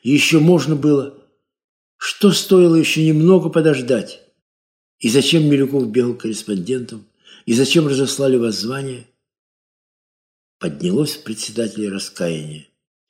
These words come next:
Ликвидировать бы сейчас этот комитет, пока не поздно.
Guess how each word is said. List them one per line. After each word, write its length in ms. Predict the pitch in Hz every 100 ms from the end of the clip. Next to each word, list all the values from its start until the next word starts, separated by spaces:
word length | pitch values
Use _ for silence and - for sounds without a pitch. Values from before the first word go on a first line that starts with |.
| _ _ _
Ликвидировать 960 | - 190 - 110 127 113 196 175 135 104
бы 120 | 104
сейчас 420 | - 110 113 101
этот 200 | 98 95
комитет, 640 | - 95 87 - 80 -
пока 220 | - -
не 120 | 80 78
поздно. 480 | - 73 73 73